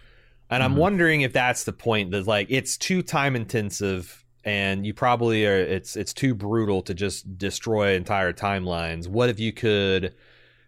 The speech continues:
Speaker 1: take all the ones that are, like, close enough to weave into the sacred timeline, weave them together, and then, then you're just, you're like the loom that's, like, cutting thread when you need to switch to a different color. Like, that's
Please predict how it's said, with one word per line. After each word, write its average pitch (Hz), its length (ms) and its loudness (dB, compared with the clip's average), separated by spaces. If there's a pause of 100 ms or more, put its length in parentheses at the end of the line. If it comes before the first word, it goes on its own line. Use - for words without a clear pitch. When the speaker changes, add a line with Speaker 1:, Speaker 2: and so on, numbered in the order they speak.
(240)
Speaker 1:
take 147 240 0
all 127 160 4
the 120 60 4
ones 120 320 2
that 107 60 2
are, 98 60 4
like, 92 140 -2
close - 340 0
enough 110 360 0
to 104 100 -2
weave 101 300 -2
into 98 420 -2
the 90 260 0
sacred 98 380 -2
timeline, 95 480 -2
weave 101 280 -2
them 95 220 -2
together, 92 520 0
and 92 180 0
then, 123 320 -2
then 139 360 2
you're 117 120 0
just, 107 240 -4
you're 113 240 0
like 110 180 2
the 104 120 2
loom 117 500 0
that's, 98 260 -2
like, 98 160 -2
cutting 110 380 0
thread 92 500 0
when 92 140 0
you 95 80 0
need 95 160 -2
to 80 60 -6
switch - 260 -4
to 104 80 -4
a - 20 0
different 85 320 -4
color. 69 400 -4
Like, 82 200 -4
that's - 440 -2